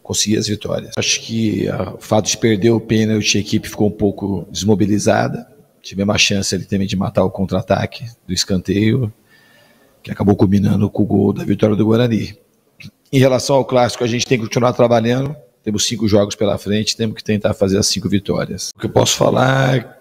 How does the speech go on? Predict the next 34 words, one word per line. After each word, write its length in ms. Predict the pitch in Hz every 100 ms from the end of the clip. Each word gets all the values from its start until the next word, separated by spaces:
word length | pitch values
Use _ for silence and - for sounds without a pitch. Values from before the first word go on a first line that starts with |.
| _ _ _ _
é 60 | -
o 40 |
que 80 | -
eu 20 | 104
sempre 200 | 110 113
falei 120 | 110
desde 180 | 113 117
o 40 |
começo, 400 | 117 110 113 -
você 80 | 104
continua 340 | 101 - 104
acreditando, 640 | 107 107 98 101 101 98 98
que 80 |
se 140 | - -
tem 260 | 101 101
chance, 500 | 98 - 101 113 -
tem 140 | - 107
que 60 | 101
acreditar. 760 | 104 110 110 95 92 104 - _ _ _ _ -
Mas 1040 | 92 90 85 92 - - - - - - - _ _ _ _ _ _ _
também 220 | - 107
confesso 600 | 110 104 - 117 120 -
que 160 | - 101
pro 200 | 101 104
torcedor 640 | 120 107 113 101 101 98
digerir 800 | 98 - 104 95 101 92 110 - _ _ _
derrotas 680 | 92 98 90 95 - 85 -
como 180 | - 98
essas 360 | - - 90
duas 360 | 95 98 104 -
últimas 440 | 101 - 101 98
é 100 | 101
extremamente 520 | 98 - 107 101 98 98
difícil, 500 | - - - -